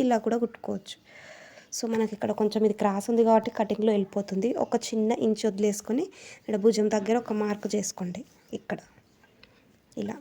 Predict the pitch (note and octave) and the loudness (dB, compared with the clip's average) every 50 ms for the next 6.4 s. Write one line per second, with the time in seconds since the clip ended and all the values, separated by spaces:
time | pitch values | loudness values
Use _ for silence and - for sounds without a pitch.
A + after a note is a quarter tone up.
0 | - G#3 G#3 G3 G3+ G3 F#3+ G3 F#3+ F#3+ G#3+ G3+ G3+ - G3 F#3+ G3 G3+ G3 - | -6 -4 -4 -2 -2 -4 -4 -4 -4 -4 -4 -6 -4 -6 -6 -6 -6 -6 -8 -10
1 | - - D#4 F#4+ G#4 - - - - - - _ _ A3 - - A3+ A#3 A3+ A3+ | -6 -4 -4 -4 -4 -8 -14 -16 -16 -18 -20 _ _ -8 -4 -2 0 2 2 2
2 | A3 A3+ A3+ A3+ A#3+ - - _ A#3+ A3 A3 G#3+ G#3 A3 G#3 G#3 G#3+ G#3 - G#3 | 2 2 2 0 0 -4 -6 _ -6 -4 -4 -2 0 0 0 0 0 0 2 0
3 | G#3 G3+ G3 F#3+ G3+ A3 A3 G#3 G3+ G3+ G3 G#3+ B3 E4 F#4+ - - - - - | 0 0 0 0 0 0 2 4 2 2 2 2 0 -2 -4 -8 -14 -20 -20 -20
4 | - - - A#3 - - - - - - _ A#3+ A3+ A3 G#3 A3+ G#3 G#3 G3+ B3+ | -16 -10 -8 -8 -8 -10 -14 -20 -20 -6 _ 0 2 2 2 2 0 0 -2 -2
5 | D#4 F#4+ - - _ _ _ _ _ _ _ _ _ _ _ _ _ _ _ _ | -4 -4 -6 -10 _ _ _ _ _ _ _ _ _ _ _ _ _ _ _ _
6 | _ - D#4+ A#3 - B3 A#3+ | _ -8 -8 -2 0 0 0